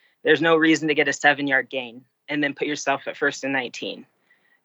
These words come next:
Um, you know, you wanna get a four or five-yard play, put yourself at second and two, and then, you know, start working towards first and fifteen, first and, first and thirteen, twelve, something like that.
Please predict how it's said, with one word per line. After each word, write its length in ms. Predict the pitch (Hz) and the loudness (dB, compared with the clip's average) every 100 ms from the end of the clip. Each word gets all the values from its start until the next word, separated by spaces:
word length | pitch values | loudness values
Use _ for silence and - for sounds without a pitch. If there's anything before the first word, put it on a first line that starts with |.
| - - - 139 | -10 -2 4 6
Um, 260 | 135 127 | 6 4
you 100 | 139 | 4
know, 100 | 143 | 6
you 240 | 143 156 147 | 6 6 6
wanna 200 | 147 143 | 6 4
get 140 | 147 | 2
a 200 | 139 135 - _ | 2 0 -6 _
four 200 | 160 156 | 0 0
or 60 | |
five-yard 560 | 143 147 143 147 131 135 | 2 2 2 2 -2 -2
play, 420 | - 156 156 156 | -4 0 2 0
put 180 | 151 - | -2 -8
yourself 440 | 147 - 143 143 | -8 -6 -6 -4
at 100 | 123 | -4
second 380 | - 139 135 143 | 0 0 0 -4
and 140 | 135 127 | -4 -2
two, 400 | 156 156 165 165 _ _ _ _ _ | 0 2 2 -4 _ _ _ _ _
and 200 | 139 143 | 0 4
then, 440 | 143 143 139 139 - - | 6 6 4 2 0 -6
you 160 | 139 135 | 0 2
know, 140 | 131 | 2
start 280 | 135 139 120 | 6 6 8
working 320 | 139 - 135 | 6 4 -2
towards 400 | - 135 127 - - | 2 2 2 -2 -2
first 280 | - 139 - | 2 2 4
and 180 | 131 131 | 2 4
fifteen, 640 | 135 - - 147 139 135 | 2 2 -2 0 2 0
first 460 | - 131 - - - - | 4 2 2 -4 -10 -8
and, 140 | 120 - - | -8 -10 6
first 260 | 147 - 147 | 6 8 4
and 140 | 147 | 8
thirteen, 580 | 143 139 - 147 143 135 | 8 8 4 0 2 2
twelve, 400 | 135 135 131 - | 4 4 4 0
something 320 | 123 135 - | -6 -4 0
like 200 | 110 - | 0 4
that. 260 | 87 - | 6 6